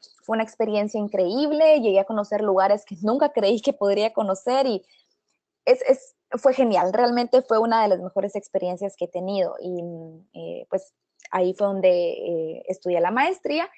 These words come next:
y me gradué en septiembre del dos mil quince. Entonces, am, quiero terminar, eh, este, esta presentación dándoles unos tips que,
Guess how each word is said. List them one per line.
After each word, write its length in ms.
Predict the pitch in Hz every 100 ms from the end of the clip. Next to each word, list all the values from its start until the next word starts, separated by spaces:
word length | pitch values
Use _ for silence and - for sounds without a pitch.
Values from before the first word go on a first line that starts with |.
| - - -
y 80 | 277
me 140 | 269
gradué 640 | 226 202 180 185 214 233 -
en 180 | 208
septiembre 460 | 202 190 180 175 185
del 180 | 190 185
dos 160 | 175
mil 220 | 170 175 156
quince. 440 | 214 202 170 - - _ _ _ _ _ _ - -
Entonces, 380 | 226 208 226 220 _ _ _ -
am, 420 | 196 190 185 175 - _ _ _ _
quiero 220 | - 285
terminar, 720 | 339 392 339 254 226 185 233 - _ _
eh, 600 | 214 196 185 175 - - -
este, 760 | 214 208 - 214 202 175 175 175 98 - -
esta 220 | - 202 220
presentación 720 | 254 233 240 269 233 220 311 _ _ _ -
dándoles 540 | 220 220 226 220 220
unos 320 | 196 196 190
tips 460 | - 202 - - _ _ _ _ _ _
que, 460 | 214 185 175 98